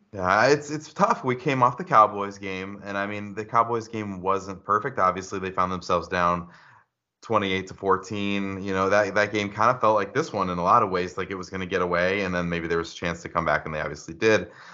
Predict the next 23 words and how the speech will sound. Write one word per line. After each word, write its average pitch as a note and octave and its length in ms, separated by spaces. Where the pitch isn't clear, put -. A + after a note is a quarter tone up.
Um, F#2 260
so D3+ 100
you D3 80
got D#3+ 140
a D#3 60
lot D#3 120
of C#3 80
hope, E3 300
right, F#2+ 180
built A2 220
back A2 260
into G2+ 160
your F2 120
season, F#2 480
and E2+ 100
then E2+ 120
you F2 100
found F2 240
yourselves E2+ 420
watching E2+ 360
this G#2 180
game, E2+ 440
and E2 360